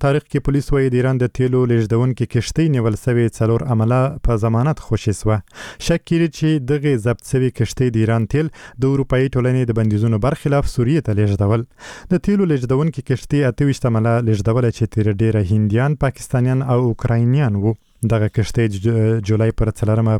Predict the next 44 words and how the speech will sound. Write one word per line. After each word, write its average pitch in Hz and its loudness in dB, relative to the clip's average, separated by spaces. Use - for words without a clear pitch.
په 110 2
جبل 104 0
تاریخ 117 2
کې 135 -2
چې - -4
بریتانیا 117 0
یې 113 0
کنټرولوي 113 2
ضبط 113 0
کړای 101 2
سوه. 110 0
د 160 2
جبل 151 0
تاریخ 151 0
پولیس 143 -2
وایي 131 2
د 117 0
کښتۍ 120 0
څلور 117 2
عمله 113 0
تر 107 0
نامشخصو 107 0
شرایطو 107 0
لاندې 147 0
خوشي 135 -2
کړای 123 -2
سوي 127 0
او 123 2
د 117 0
دوی 127 0
پر 117 0
ضد 135 -4
کوم 113 0
تور 117 0
نه 127 -2
دی 107 0
درج 101 -2
سوی. 101 0
د 104 -2
پولیسو 113 0
په - -4
خبره 139 0
په 139 0
دې 135 0